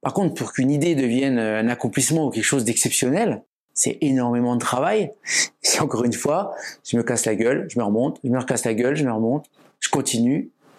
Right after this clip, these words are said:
j'y vais, je reviens en arrière, mais je vais, je retourne de l'avant,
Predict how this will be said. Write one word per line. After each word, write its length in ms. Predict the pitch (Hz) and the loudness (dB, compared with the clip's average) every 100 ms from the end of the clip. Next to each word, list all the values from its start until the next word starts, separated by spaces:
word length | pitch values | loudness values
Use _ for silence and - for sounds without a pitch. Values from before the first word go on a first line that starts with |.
| _ _ | _ _
j'y 160 | 117 123 | 0 2
vais, 360 | 123 147 208 - _ - - - - | 2 0 -4 -14 _ -20 -20 -20 -6
je 100 | - | -2
reviens 220 | 143 147 | 0 2
en 40 | |
arrière, 300 | 143 135 147 | 0 0 0
mais 80 | 139 | 0
je 100 | 110 | 0
vais, 220 | 107 131 | 0 0
je 100 | 139 | 0
retourne 320 | 110 135 131 127 | 0 0 0 2
de 80 | |
l'avant, 420 | 120 113 120 - | 2 0 0 -2